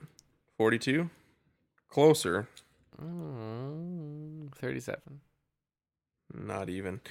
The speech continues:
Speaker 1: Uh,
Speaker 2: No.
Speaker 1: twenty-four percent for
Speaker 2: Twenty-four?
Speaker 1: Mission to
Speaker 2: That's so low.
Speaker 1: Unnecessary, I think.
Speaker 2: Yeah.
Speaker 1: No? Like
Speaker 2: That's,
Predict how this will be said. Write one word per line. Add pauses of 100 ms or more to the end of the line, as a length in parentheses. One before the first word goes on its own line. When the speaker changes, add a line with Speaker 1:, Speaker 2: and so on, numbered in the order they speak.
(360)
Speaker 1:
Uh,
Speaker 2:
No.
Speaker 1:
twenty-four
percent
for
Speaker 2:
Twenty-four?
Speaker 1:
Mission
to
Speaker 2:
That's
so
low. (800)
Speaker 1:
Unnecessary,
I
think.
Speaker 2:
Yeah. (360)
Speaker 1:
No? (140)
Like (360)
Speaker 2:
That's,